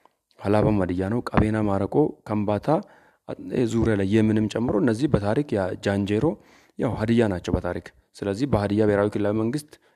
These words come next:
ኤክሰፕት ጉራጌ በሀዲያ ብሔራዊ ክልላዊ መንግስት መደራጀት የሚችሉ ናቸው። ይሄን ካመናቸው መምጣት ይቻላል። ግን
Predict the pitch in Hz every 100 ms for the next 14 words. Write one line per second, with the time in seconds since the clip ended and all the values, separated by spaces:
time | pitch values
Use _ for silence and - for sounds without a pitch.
0 | - 110 117 - - 113 107 156 247 131
1 | 101 95 98 98 98 107 110 120 135 175
2 | _ _ _ _ _ 107 98 104 107 110
3 | 101 101 95 - 127 165 147 147 156 156
4 | 170 120 104 - 85 92 123 196